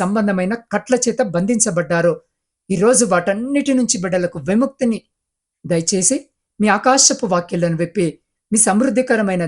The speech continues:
దీవెన ఆశీర్వాదాల చేత బిడ్డల జీవితాలను, కుటుంబాలను దీవించి, ఆశీర్వదించి, తృప్తిపరిచి,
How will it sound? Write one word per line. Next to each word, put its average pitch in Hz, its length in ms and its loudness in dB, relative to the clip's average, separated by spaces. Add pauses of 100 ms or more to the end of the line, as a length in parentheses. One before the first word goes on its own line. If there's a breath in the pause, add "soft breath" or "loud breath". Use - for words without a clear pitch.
(100)
దీవెన 226 300 2 (560)
ఆశీర్వాదాల 175 800 2
చేత 214 220 -4
బిడ్డల 160 220 -2 (100)
జీవితాలను, 175 520 -2 (100)
కుటుంబాలను 151 600 -4
దీవించి, 170 400 -2 (580)
ఆశీర్వదించి, 180 840 0 (640)
తృప్తిపరిచి, 254 640 0